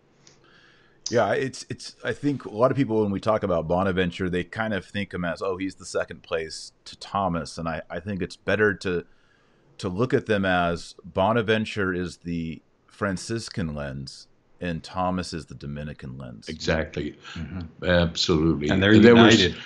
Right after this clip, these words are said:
Speaker 2: so true to their charism
Speaker 1: Mm-hmm.
Speaker 2: in
Speaker 1: Yeah.
Speaker 2: each case, you know, the
Speaker 1: Mm-hmm.
Speaker 2: founding grace.
Speaker 1: Yeah. Yeah, beautiful. Well, there's, there's a, about twice as, or almost, yeah, over twice as many people are now watching us, uh, and I think maybe we should, we should run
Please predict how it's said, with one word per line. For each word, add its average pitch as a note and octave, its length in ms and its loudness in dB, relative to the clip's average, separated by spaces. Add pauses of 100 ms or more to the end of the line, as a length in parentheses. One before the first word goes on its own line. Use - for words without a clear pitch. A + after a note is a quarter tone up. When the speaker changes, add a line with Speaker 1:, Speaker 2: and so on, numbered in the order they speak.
Speaker 2:
so D3+ 400 8
true D3+ 340 8
to B2 180 4
their F#2 280 6
charism G2+ 800 2 (100)
Speaker 1:
Mm-hmm. D2+ 220 -10
Speaker 2:
in G2 120 2
Speaker 1:
Yeah. F2+ 60 4
Speaker 2:
each - 260 -2
case, - 460 2
you - 140 -4
know, - 140 -16 (180)
the - 120 2
Speaker 1:
Mm-hmm. - 80 -2
Speaker 2:
founding F2 580 6
grace. - 640 -6 (240)
Speaker 1:
Yeah. - 60 -18 (680)
Yeah, D#2+ 260 -10
beautiful. D#2 480 -8 (420)
Well, A2 100 2
there's, B2 240 4
there's B2 320 0
a, G#2+ 280 -2
about C3 540 0
twice C3 540 -2
as, C3 220 -4
or G2+ 200 0
almost, A2 400 -6
yeah, F2+ 180 -2
over A#2 300 -2
twice G#2+ 340 -2
as G2+ 100 -8
many G2+ 220 -4
people G2 500 -6 (600)
are F#2 60 -4
now F2+ 180 0
watching F2+ 480 -2
us, - 300 -14
uh, D#2+ 340 -4
and F2+ 100 -6
I F#2+ 80 -2
think C#3+ 220 -8
maybe C#3 220 -2
we C3+ 160 0
should, G2+ 280 -10
we G#2 140 -4
should G#2 180 -12
run G2+ 540 -2